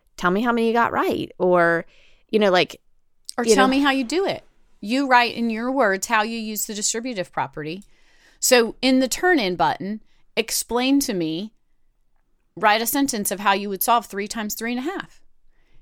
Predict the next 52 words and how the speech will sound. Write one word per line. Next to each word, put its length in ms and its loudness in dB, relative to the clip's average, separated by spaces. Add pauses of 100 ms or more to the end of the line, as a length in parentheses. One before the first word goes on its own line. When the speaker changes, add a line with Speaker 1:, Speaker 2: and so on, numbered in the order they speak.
Speaker 2:
And 240 2
if 80 2
Speaker 1:
Yeah. 60 -2
Speaker 2:
they 160 2
can 200 0
write, 320 0
first 280 -2
you 80 -2
would 80 -2
do 160 -4
three 200 -6
times 300 -4
three, 240 -4
then 180 -4
you 80 -6
would 100 -8
do 120 -6
three 220 -6
times 300 -4
a 40 -8
half. 440 -4 (1300)
Speaker 1:
There 180 -2
you 80 -4
go. 300 -6 (140)
That, 260 2
then 240 2
there, 220 4
then 220 -2
there's 160 -4
no 100 -2
pressure 320 -2
of 80 2
an 100 -4
image. 540 -8 (580)
You 100 0
know, 120 2
or 100 6
it 120 2
could 200 2
be 260 2
if 140 0
you 120 2
want 340 2
to, 180 0 (180)
if, 300 -8 (920)
maybe 240 4
you 100 2
could 160 -2
make 200 2
it 80 0
an 120 0
option, 540 -4